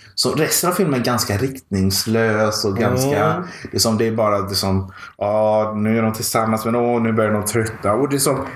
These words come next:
Speaker 1: det är så mästerligt gjort fram tills dess. Men det är just den här slutscenen med omeletten som verkligen sätter ramen på allting. Och jag har svårt, alltså jag har fortfarande svårt att säga att det som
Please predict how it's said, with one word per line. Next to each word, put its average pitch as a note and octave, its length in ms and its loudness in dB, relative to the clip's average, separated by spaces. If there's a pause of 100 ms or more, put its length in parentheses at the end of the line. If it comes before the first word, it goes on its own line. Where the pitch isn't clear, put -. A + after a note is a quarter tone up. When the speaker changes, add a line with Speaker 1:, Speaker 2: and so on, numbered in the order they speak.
Speaker 1:
det B2+ 60 0
är B2 60 -2
så C#3+ 160 2
mästerligt C#3 500 0
gjort A#3 280 0
fram C#3 240 0
tills - 220 -4
dess. G2 320 -4 (280)
Men B2+ 100 0
det B2+ 60 2
är C3+ 120 0
just C#3 300 0
den A2+ 140 2
här G2 720 2 (380)
slutscenen A#2+ 760 2
med F#2+ 80 4
omeletten G2 380 0
som G#2 140 0
verkligen G2+ 380 2
sätter - 360 -2
ramen G2+ 640 2
på A#2 140 0
allting. G2 580 -4 (300)
Och - 100 -14
jag C#3 80 0
har C#3+ 40 0
svårt, G3 420 0
alltså D#3 200 0
jag D3+ 180 0
har D#3 40 -2
fortfarande G3+ 320 0
svårt D#3 280 0
att G2+ 80 0
säga F#2+ 260 2
att F2+ 80 0
det F#2+ 80 0
som F#2 380 0